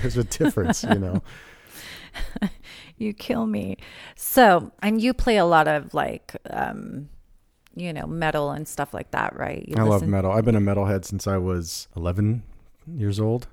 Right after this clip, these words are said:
Speaker 1: I remember I, I got, um, my first metal album I ever got was an Iron Maiden album, and that was it. That was it. My,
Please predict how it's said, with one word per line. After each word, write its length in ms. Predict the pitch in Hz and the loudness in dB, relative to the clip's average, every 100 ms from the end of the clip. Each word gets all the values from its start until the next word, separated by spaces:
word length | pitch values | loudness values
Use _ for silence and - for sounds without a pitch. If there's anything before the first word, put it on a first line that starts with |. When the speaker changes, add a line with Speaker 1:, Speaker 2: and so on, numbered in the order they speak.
| - - - - - | -20 -20 -20 -18 -4
Speaker 1:
I 20 | |
remember 320 | 95 95 95 95 | 0 2 4 4
I, 240 | 90 87 | 4 0
I 40 | |
got, 340 | 87 90 87 - - | 0 2 0 -2 -2
um, 480 | 90 82 80 80 90 - - _ _ _ _ - | -2 0 -4 -8 -12 -18 -20 _ _ _ _ -2
my 100 | 90 | 0
first 380 | - 123 - | 2 2 4
metal 280 | 110 110 101 | 4 6 6
album 280 | 95 90 90 | 4 2 2
I 80 | 87 | 2
ever 180 | 90 90 | 0 0
got 400 | 90 85 80 87 | 2 0 0 -4
was 240 | 82 82 - - | -6 -8 -14 -6
an 120 | 90 | -4
Iron 280 | 92 92 90 | -2 -2 0
Maiden 300 | 87 90 85 | -2 -2 -4
album, 400 | 85 82 80 87 - _ _ _ _ _ | -6 -8 -10 -12 -18 _ _ _ _ _
and 320 | 101 92 87 87 | -2 0 2 0
that 100 | 87 | -2
was 160 | 92 92 | -4 -4
it. 300 | 104 - - - _ _ _ _ | -6 -8 -20 -20 _ _ _ _
That 160 | - 85 | -8 -4
was 160 | 90 87 | -2 -2
it. 160 | 78 - - - | -6 -8 -16 -4
My, 140 | 90 | -2